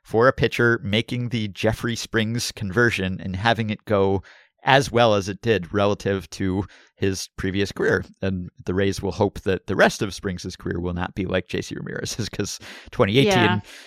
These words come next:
Speaker 1: he started two games and two appearances and had a nine point four five E R A. And then the following year, he was back in the bullpen for five games and then he was done. I guess, you know, he got hurt and,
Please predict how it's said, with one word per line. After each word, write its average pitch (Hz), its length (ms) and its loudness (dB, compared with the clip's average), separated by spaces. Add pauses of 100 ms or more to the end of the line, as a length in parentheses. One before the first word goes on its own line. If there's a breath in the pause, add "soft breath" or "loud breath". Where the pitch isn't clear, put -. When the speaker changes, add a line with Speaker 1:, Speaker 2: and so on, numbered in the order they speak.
(140 loud breath)
Speaker 1:
he 117 100 -2
started 110 440 6 (240)
two 123 160 2
games 107 360 4
and 104 180 0
two 107 120 2
appearances 98 600 0
and 92 200 -2
had 95 160 2
a 92 40 0
nine 95 280 0
point 98 240 -2
four 98 160 2
five 95 260 4
E 92 60 2
R 92 140 4
A. 90 120 2
And 87 160 -2
then 87 300 -4
the 95 100 0
following 90 400 2
year, 90 320 -2 (240 soft breath)
he 101 140 -6
was 90 340 -4
back 87 200 0
in 104 40 0
the 92 80 -2
bullpen 90 380 0
for 92 160 -2
five 87 260 2
games 85 340 -6
and 85 120 -6
then 80 240 -8
he 90 160 -4
was 85 320 -6 (200)
done. - 240 -4 (120)
I 101 80 -4
guess, - 340 -6
you 107 80 -6
know, - 140 -6
he 110 120 -12
got - 300 0
hurt 107 380 -8
and, 104 280 -8